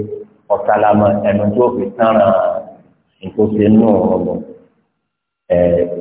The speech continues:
bó, tó ti yé báwọn. Tó bá ti dé stage kejì, kò tún ní wálẹ̀ mọ́ o, ó máa bá wọn lọ bẹ́ẹ̀.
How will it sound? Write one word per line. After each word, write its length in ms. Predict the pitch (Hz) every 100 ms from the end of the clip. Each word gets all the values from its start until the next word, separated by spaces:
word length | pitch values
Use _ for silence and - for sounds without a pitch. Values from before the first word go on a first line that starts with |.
| - -
bó, 160 | 101 -
tó 140 | 117
ti 140 | 107 110
yé 140 | 117
báwọn. 280 | 117 98 - - - - _ _
Tó 140 | 113
bá 120 | 117 117
ti 140 | 117
dé 180 | 104 127
stage 440 | 135 135 139 113 107
kejì, 300 | 107 104 101
kò 120 | - 90
tún 200 | 110 117
ní 80 | 123
wálẹ̀ 380 | 123 123 123 101
mọ́ 160 | 113
o, 140 | 110 98 -
ó 180 | 107 117
máa 200 | 113 101
bá 160 | 104 113
wọn 200 | 113 104
lọ 100 | 101
bẹ́ẹ̀. 300 | 104 113